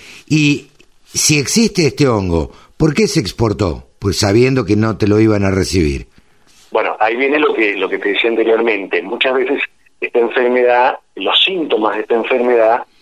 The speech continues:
Speaker 2: eh, no se dan durante la cosecha ni durante el empaque, sino que se dan a posteriori. No,
Speaker 1: Ajá.
Speaker 2: no preguntes por qué,
Speaker 1: No, no.
Speaker 2: porque eso es una cuestión, es una cuestión técnica. Es decir, la manchita negra en la
Speaker 1: Sí.
Speaker 2: cáscara de la fruta suele aparecer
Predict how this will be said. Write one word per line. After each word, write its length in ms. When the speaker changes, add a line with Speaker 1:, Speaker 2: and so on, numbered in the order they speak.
Speaker 2:
eh, 100
no 180
se 140
dan 360
durante 360
la 120
cosecha 460
ni 120
durante 300
el 80
empaque, 560
sino 180
que 120
se 160
dan 260
a 100
posteriori. 600
No, 140
Speaker 1:
Ajá. 300
Speaker 2:
no 120
preguntes 440
por 160
qué, 240
Speaker 1:
No, 200
no. 200
Speaker 2:
porque 140
eso 80
es 60
una 140
cuestión, 300
es 120
una 160
cuestión 360
técnica. 540
Es 120
decir, 200
la 100
manchita 540
negra 480
en 180
la 60
Speaker 1:
Sí. 140
Speaker 2:
cáscara 420
de 120
la 180
fruta 520
suele 340
aparecer 680